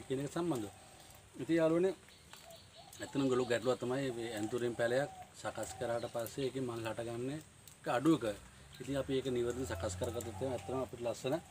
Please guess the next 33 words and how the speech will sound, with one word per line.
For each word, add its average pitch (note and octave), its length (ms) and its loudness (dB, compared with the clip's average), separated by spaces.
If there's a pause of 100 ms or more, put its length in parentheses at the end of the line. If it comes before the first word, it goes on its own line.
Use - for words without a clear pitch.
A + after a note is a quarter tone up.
(840)
ඇන්තූරියම් C3 520 2 (500)
මල් B2 260 0
අපිට B2 200 0
බලා A#2+ 280 2
ගන්න B2+ 200 0
පුළුවන්. C3 260 0
ඉතින් A#2+ 160 0
මේ B2 140 6
වගේ B2 180 2
සකස් A2+ 260 -2
කරපු - 300 -4
ඒවා A#2 120 -2
තමයි A#2 140 -2
මේ A2+ 120 -2
තියෙන්නේ. D3 320 0 (360)
ඉතින් C#3+ 140 0
මම D3 180 4
ඔයාලට C3+ 360 4
කියලා A#2+ 200 2
දෙන්නම්, B2 200 2 (400)
අ, C3+ 100 -6 (120)
නිවැරදිව, B2 500 2
අ, E3 80 8 (1080)
කොහොමද A#2+ 300 0
අපි B2+ 180 -2
ඇන්තූරියම් A#2 420 -4
පැල A#2+ 200 -2
සකස් A2+ 380 -6
කරන්න C3+ 280 0
කියන D#3 180 4
එක. A#2 120 0 (720)
අපි, F3 260 2
අ, E3 240 -4